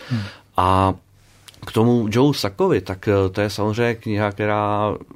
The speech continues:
Speaker 2: byla velmi očekávaná, on je opravdu hvězda nějakého toho reportážního komiksu a já musím teda přiznat, že ačkoliv se do nominací dostala, tak já jsem z ní byl lehce zklamán, protože už mi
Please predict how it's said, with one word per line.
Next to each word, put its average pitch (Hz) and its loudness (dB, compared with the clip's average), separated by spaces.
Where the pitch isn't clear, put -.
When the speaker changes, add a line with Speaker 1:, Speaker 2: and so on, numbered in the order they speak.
Speaker 2:
byla 98 -4
velmi 101 2
očekávaná, 104 2
on 101 -4
je 101 -6
opravdu 104 -4
hvězda 98 0
nějakého 101 -4
toho 110 0
reportážního 104 -4
komiksu 98 -4
a 107 -8
já 85 -6
musím 110 -6
teda 120 0
přiznat, 113 -2
že - -10
ačkoliv 107 -2
se 120 -4
do 113 0
nominací 113 -2
dostala, 107 0
tak 113 -4
já 104 -2
jsem 113 -6
z 107 -6
ní 113 -4
byl 120 0
lehce 110 -4
zklamán, 104 0
protože 110 -4
už - -12
mi 127 -2